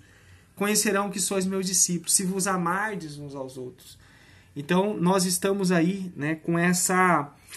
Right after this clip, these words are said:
incumbência, né, com essa missão que Jesus nos deu, ou seja, de nós nos amarmos uns aos outros. Que maravilha, que belo, né,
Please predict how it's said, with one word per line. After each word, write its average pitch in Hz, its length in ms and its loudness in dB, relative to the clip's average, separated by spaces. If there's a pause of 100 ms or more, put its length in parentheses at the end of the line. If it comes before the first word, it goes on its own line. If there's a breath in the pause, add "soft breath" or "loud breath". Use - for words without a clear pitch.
(140 loud breath)
incumbência, 196 840 6
né, 160 140 -4
com 185 100 -2
essa 185 160 0
missão 190 580 4
que - 160 -8
Jesus 156 320 -2
nos 170 220 0
deu, 127 320 -4 (340 soft breath)
ou 156 120 2
seja, 143 440 2 (280 soft breath)
de 151 100 -4
nós 160 320 2
nos 170 220 2
amarmos 147 880 -2 (420 soft breath)
uns 139 180 -6
aos 131 160 -4
outros. 135 200 -8
Que - 180 2
maravilha, 196 640 2
que 226 180 -2
belo, 165 640 0
né, 156 240 -6